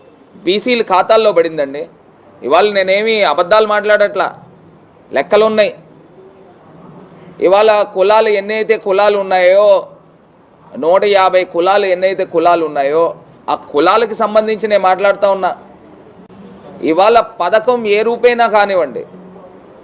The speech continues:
నిన్న తెలుగుదేశం పార్టీ వాళ్ళు చెప్తా ఉన్నారు, నిజంగా ఆశ్చర్యం అనిపిస్తా ఉంది.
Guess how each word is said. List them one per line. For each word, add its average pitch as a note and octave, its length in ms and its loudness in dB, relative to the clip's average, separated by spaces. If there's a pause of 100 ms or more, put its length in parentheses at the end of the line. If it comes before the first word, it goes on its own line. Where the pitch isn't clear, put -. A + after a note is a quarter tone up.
(460)
నిన్న G3+ 180 2 (120)
తెలుగుదేశం A3+ 580 2
పార్టీ G#3+ 240 0 (100)
వాళ్ళు G#3 220 2
చెప్తా F#3 200 0 (100)
ఉన్నారు, F#3 280 -4
నిజంగా F#3+ 280 -2 (100)
ఆశ్చర్యం A3 400 0
అనిపిస్తా F3+ 320 -4 (100)
ఉంది. G#2 160 -10